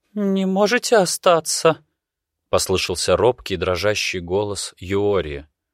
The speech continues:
Лорд Седар смерил её взглядом, и Юория спряталась за Вестера. "Господа!" повернулся к герцогам Роберт.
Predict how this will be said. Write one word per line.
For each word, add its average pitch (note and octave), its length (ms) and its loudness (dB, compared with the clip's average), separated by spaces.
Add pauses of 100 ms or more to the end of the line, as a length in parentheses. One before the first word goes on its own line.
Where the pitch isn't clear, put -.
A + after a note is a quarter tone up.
(420)
Лорд G2+ 300 4
Седар G2+ 440 2
смерил F#2+ 460 -2
её D#2+ 280 -8
взглядом, E2+ 600 -2
и D3 80 -10
Юория G2 520 -4
спряталась E2 680 -4
за E2+ 160 -4
Вестера. D2+ 580 -8 (1000)
"Господа!" F3 1000 2 (340)
повернулся F#2+ 680 0
к E2 40 -10
герцогам F2 540 -2
Роберт. E2 520 -2